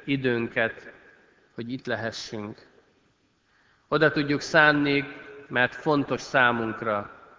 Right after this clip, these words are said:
hogy lássuk, tapasztaljuk, hogy mindazokhoz, akikhez tartozunk, azok szintén ott vannak,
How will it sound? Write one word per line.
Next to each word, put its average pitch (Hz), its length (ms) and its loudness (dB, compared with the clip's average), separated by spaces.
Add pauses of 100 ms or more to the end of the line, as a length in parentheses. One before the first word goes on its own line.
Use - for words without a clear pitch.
(1200)
hogy 113 140 -6
lássuk, 127 600 2 (500)
tapasztaljuk, 107 880 -2 (1080)
hogy 117 80 -12
mindazokhoz, 120 640 -2
akikhez 117 500 -6
tartozunk, 127 880 -4 (1120)
azok 110 260 -12
szintén 107 440 -6
ott 110 220 -10
vannak, 117 580 -6